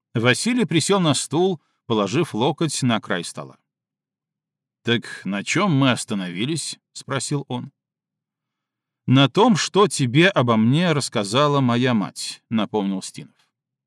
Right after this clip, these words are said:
"В том состоянии, в каком я её сегодня видел, она вряд ли могла что-нибудь рассказать".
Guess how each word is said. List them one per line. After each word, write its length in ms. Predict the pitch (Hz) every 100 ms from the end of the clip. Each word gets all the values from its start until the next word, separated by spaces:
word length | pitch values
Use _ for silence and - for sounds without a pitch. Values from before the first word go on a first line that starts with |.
| _
"В 80 | -
том 240 | 131 160 160
состоянии, 680 | 151 - 120 123 185 139
в 100 | 107
каком 360 | - 104 170 143
я 280 | 104 131 139
её 240 | 120 120
сегодня 520 | 110 113 120 117 110
видел, 460 | 95 175 151 156 139
она 260 | 127 139 127
вряд 300 | 107 220 -
ли 80 | 117
могла 320 | 107 107 110
что-нибудь 600 | - 120 104 98 104 -
рассказать". 680 | 98 - 80 69 - -